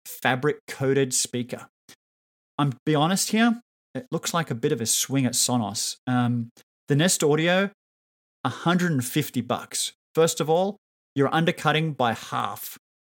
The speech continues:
So the Sonos One, three hundred dollar speaker, um, the Nest Audio, a hundred fifty bucks. It's just a speaker. There's no display. There's only four indicator lights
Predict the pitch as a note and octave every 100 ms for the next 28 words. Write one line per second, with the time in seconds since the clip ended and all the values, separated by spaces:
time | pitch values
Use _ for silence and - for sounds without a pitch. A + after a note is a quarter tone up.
0 | _ - - C#3 C3+ B2+ B2 _ _ _
1 | - E3+ E3+ - D3 D#3+ F#3+ - D3+ C3+
2 | C3 C3 - C#3+ D3 F3 - _ _ _
3 | _ _ _ _ _ - C3 B2 A#2+ C3
4 | D3 - C3+ C#3 D#3 E3+ - - B2+ B2
5 | A#2 A#2+ - - - - - _ _ _
6 | - _ _ _ - C#3+ - - - _
7 | - B2 D3+ - D3+ - C3+ B2+ G#2+ A2
8 | B2+ B2+ C3+ D3+ D3 - C3 C3+ F3+ -
9 | _ C3 A#2+ C3+ B2 A#2 - - C#3+ C#3+
10 | C#3 C3 C#3+ C#3 C#3+ - C#3+ C3+ C#3 B2+